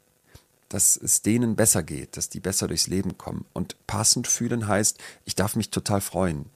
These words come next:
wenn mein Kind mich aus dem Kinderwagen anstrahlt. Ich darf tiefe Liebe in dem Moment empfinden. Ich darf das genießen, wenn jetzt demnächst die ersten Sonnenstrahlen rauskommen und ich vielleicht auf dem Markt mir einen Strauß Tulpen besorgt habe. Ich darf das lieben, wenn ich ein Brot gebacken habe,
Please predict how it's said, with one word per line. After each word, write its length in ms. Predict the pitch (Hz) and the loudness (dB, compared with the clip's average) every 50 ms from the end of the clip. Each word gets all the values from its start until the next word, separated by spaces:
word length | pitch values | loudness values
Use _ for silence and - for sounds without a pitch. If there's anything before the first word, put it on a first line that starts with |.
| _ - | _ -4
wenn 140 | 92 85 85 | -2 0 2
mein 180 | 87 85 82 - | 2 2 0 0
Kind 320 | - - 95 90 - - - | 0 0 0 0 0 -2 -4
mich 200 | 90 - - - | -4 -2 -2 -2
aus 180 | - - - | 2 2 2
dem 260 | - 85 80 80 - - _ _ _ _ - | 2 2 -2 -4 -8 -12 _ _ _ _ -4
Kinderwagen 460 | - 101 90 85 76 82 82 87 - | 0 2 2 4 4 2 2 0 0
anstrahlt. 560 | - 87 90 - - - - - 69 65 - | -4 0 2 2 0 0 0 -4 -4 -4 -4
Ich 80 | - - | -2 -2
darf 200 | 90 87 - - | 0 0 -2 -2
tiefe 340 | - - 127 - - 92 | -2 -2 0 0 2 0
Liebe 340 | 90 76 85 104 113 - 87 | 2 2 4 4 4 2 0
in 220 | 80 69 53 - - | -2 -4 -4 -4 -4
dem 120 | 76 76 | -4 -2
Moment 360 | 78 73 76 73 73 69 - | -2 -2 -2 -2 -4 -4 -4
empfinden. 460 | - - - - - - - - - - - - - - - - - - - - | -4 -6 -6 -6 -6 -6 -6 -8 -10 -10 -10 -8 -6 -6 -6 -6 -6 -8 -8 -6
Ich 120 | 104 - | -4 0
darf 180 | - 107 110 - | 0 0 0 0
das 180 | 110 107 - | 0 0 2
genießen, 400 | - 110 104 110 131 - - 92 | 2 4 4 4 4 2 2 0
wenn 100 | 80 80 | 0 -2
jetzt 300 | 85 85 85 - - - | 0 0 2 2 2 2
demnächst 380 | - 90 90 90 95 92 - - | 0 0 0 0 0 -2 -2 -2
die 80 | 80 - | -2 0
ersten 260 | 92 98 - - 87 | 2 2 2 2 0
Sonnenstrahlen 560 | 80 90 98 101 92 - - - 71 76 80 | 0 2 2 2 2 0 0 0 -2 0 -2
rauskommen 500 | 73 - - 73 - - - - 71 71 | -2 -2 0 0 0 0 0 -2 -4 -4
und 120 | - - | -4 -6
ich 100 | - - | -6 -6
vielleicht 260 | - - 85 85 - - | -4 -2 -2 -2 -2 -4
auf 120 | - - | -6 -4
dem 100 | 90 87 | -2 -2
Markt 300 | 85 85 82 - _ - | 0 0 0 -2 _ -2
mir 60 | 80 | -2
einen 60 | 85 | 0
Strauß 300 | 82 - - 85 85 - | 0 0 0 0 -2 0
Tulpen 340 | - - 101 98 - - 76 | 2 2 2 2 2 0 -4
besorgt 420 | 69 67 73 - - - - - - | -4 -4 -4 -4 -6 -6 -8 -8 -10
habe. 100 | - - | -8 -6
Ich 80 | - - | -6 -4
darf 400 | - 87 95 - - - - - - _ | -2 -2 -2 -2 -4 -6 -8 -12 -10 _
das 400 | - 95 95 - - - - - - | -4 -2 0 0 0 -2 -2 -6 -6
lieben, 640 | - - 95 101 147 170 175 - 98 82 71 67 73 | -4 0 4 4 4 4 4 2 0 -2 -2 -2 -4
wenn 140 | 90 90 90 | -2 -2 -2
ich 160 | 90 - - | -2 -2 -4
ein 80 | 95 87 | -4 -4
Brot 320 | 80 87 101 117 113 - | -2 0 0 0 0 0
gebacken 380 | 104 92 92 101 - - 98 90 | -2 0 0 0 0 0 -2 -2
habe, 140 | 87 87 | -2 -2